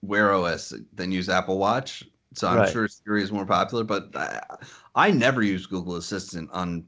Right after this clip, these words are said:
Speaker 1: on a Wear O S watch. I used to use Google Now all the time on Android Wear one, which was amazing.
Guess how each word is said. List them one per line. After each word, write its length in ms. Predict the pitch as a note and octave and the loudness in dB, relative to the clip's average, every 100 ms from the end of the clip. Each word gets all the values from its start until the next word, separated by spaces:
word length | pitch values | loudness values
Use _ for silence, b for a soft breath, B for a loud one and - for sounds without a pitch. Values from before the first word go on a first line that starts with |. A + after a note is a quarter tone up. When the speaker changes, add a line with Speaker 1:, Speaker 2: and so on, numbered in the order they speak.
| - | -8
Speaker 1:
on 160 | F#2 | -4
a 140 | F2 E2+ - - | -4 -6 -12 -10
Wear 260 | G2 F#2 F#2+ | 0 4 4
O 140 | D#2+ | 2
S 200 | D2 - | -6 -10
watch. 460 | E2 E2 - - _ _ _ _ _ _ _ | -12 -12 -16 -20 _ _ _ _ _ _ _
I 80 | C3+ | 2
used 260 | G#3 B3+ - | 4 4 0
to 80 | D#3 | 0
use 200 | C#3+ A2 | 2 6
Google 300 | D#3+ D3+ A2+ | 6 6 6
Now 380 | G#2+ D3 C#3 | 6 6 4
all 260 | F#2 A2+ A#2+ | 2 0 2
the 120 | G#2 | 0
time 480 | - - D#3+ D#3 F#2+ | -4 -2 2 2 0
on 120 | F#2 | -4
Android 440 | G#2 B2+ B2 B2 G#2+ | 0 0 2 2 2
Wear 280 | G#2+ A2+ | 2 4
one, 500 | G2+ F#2+ G2 D3+ F#3+ B B B | 2 2 2 0 -2 B B B
which 180 | C3+ A#2 | 2 2
was 180 | A2+ G#2 | 0 0
amazing. 840 | A2+ G#2+ G#2 A2+ F3 E3+ F#2 D#2 | 2 4 6 6 4 2 -2 -8